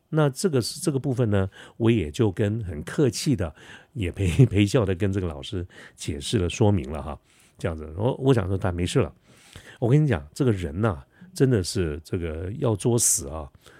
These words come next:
实在是没，找不到别的理由。我现在一直在讲的一件事情，就是我后悔的事情。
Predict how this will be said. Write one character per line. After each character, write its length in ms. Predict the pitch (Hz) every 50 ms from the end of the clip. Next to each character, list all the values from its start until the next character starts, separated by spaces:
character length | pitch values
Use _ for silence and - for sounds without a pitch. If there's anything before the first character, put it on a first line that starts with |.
| - _ _
实 100 | - -
在 80 | 120 104
是 100 | 98 107
没， 160 | 95 95 98
找 140 | - - 85
不 80 | -
到 80 | 101 101
别 160 | 92 107 92
的 80 | 87 98
理 160 | 92 82 78
由。 260 | 69 69 69 82 92 - _ _ _ _ _ _ -
我 220 | - 110 107 104
现 240 | - - - - 156
在 100 | 143 135
一 140 | - - 165
直 140 | 127 135 139
在 100 | 143 131
讲 220 | 107 - 90 71
的 80 | 76 90
一 80 | 98
件 180 | 98 107 110 101
事 140 | 95 - 110
情， 160 | 82 87 87
就 160 | 82 - 98
是 80 | 87 107
我 180 | 95 87 73
后 240 | 69 - - 170 156
悔 240 | 147 - - 82 65
的 140 | 64 82 82
事 180 | 76 - -
情。 300 | 90 87 - - 69 71